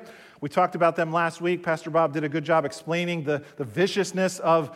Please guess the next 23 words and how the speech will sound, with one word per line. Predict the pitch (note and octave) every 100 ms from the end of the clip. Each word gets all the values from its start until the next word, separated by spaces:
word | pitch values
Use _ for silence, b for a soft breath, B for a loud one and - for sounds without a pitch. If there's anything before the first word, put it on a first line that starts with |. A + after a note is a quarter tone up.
| B
the | D#3+
Assyrian | D3 - F3 F3 E3+ E3+
Empire. | E3+ E3 E3 E3+ E3
They | D#3
conquered | D3 F3 F3 E3+ F3
the | C#3+
entire | C3 - F3 F3+ E3
northern | E3 E3+ E3+
kingdom | D3+ F3 D#3+ D3+
of | D#3+
Israel | E3+ F#3 F#3 D#3
about | D3 -
ten | - F3+ E3+
years | E3+ E3+
prior | - E3 E3 F3
to | E3+
this | D3+ D3+
text | - E3+ -
that | E3
we're | D3
looking | D#3 D#3+ D#3
at | D3
today. | D3 D3+ F3+